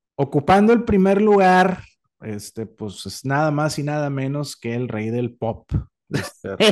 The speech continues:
Speaker 1: Michael
Speaker 2: Tenía que
Speaker 1: Jackson.
Speaker 2: ser, güey. ¿Cuál, güey? Thriller, güey.
Speaker 1: Sí, señor, Thriller.
Speaker 2: Sí, a huevo, güey. Esta-, estaba entre Thriller o Beat It, güey.
Speaker 1: No, Thriller. Y el
Speaker 2: Thriller,
Speaker 1: segundo
Speaker 2: güey.
Speaker 1: lugar, pues, es Madonna con Vogue y Nirvana.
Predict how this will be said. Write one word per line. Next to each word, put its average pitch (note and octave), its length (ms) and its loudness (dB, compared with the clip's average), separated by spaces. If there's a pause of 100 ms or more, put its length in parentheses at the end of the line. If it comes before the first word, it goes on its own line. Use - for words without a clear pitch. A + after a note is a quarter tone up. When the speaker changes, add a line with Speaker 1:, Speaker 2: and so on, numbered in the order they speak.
(140)
Speaker 1:
Michael F#3+ 460 2
Speaker 2:
Tenía D#3+ 320 4
que C3+ 60 -10
Speaker 1:
Jackson. - 320 -2
Speaker 2:
ser, B2 420 -2
güey. A#2 280 -14 (680)
¿Cuál, D#3 320 0
güey? A#2 140 -4
Thriller, E3+ 420 2
güey. G#2+ 140 -6 (100)
Speaker 1:
Sí, C3+ 220 -2
señor, C3 520 -2
Thriller. G2 200 -12
Speaker 2:
Sí, F#3 480 2
a F3 100 4
huevo, A2+ 380 0
güey. C#3 160 -2 (240)
Esta-, A3 320 0 (180)
estaba G3 340 2
entre A3 220 0
Thriller G3+ 340 4
o G#3+ 60 4
Beat E3 300 4
It, - 40 -10
güey. A2 160 -10 (600)
Speaker 1:
No, A#2 360 -4
Thriller. F#2+ 480 -8 (360)
Y C#3 80 -2
el C#3+ 120 2
Speaker 2:
Thriller, E3+ 260 2
Speaker 1:
segundo G#3 200 -4
Speaker 2:
güey. G#3+ 140 2
Speaker 1:
lugar, G#3 560 4
pues, C3 160 -6
es D3 80 -4
Madonna E3 540 2
con A#2+ 260 -4
Vogue F#3 340 -2 (400)
y C3+ 280 0
Nirvana. D3 760 0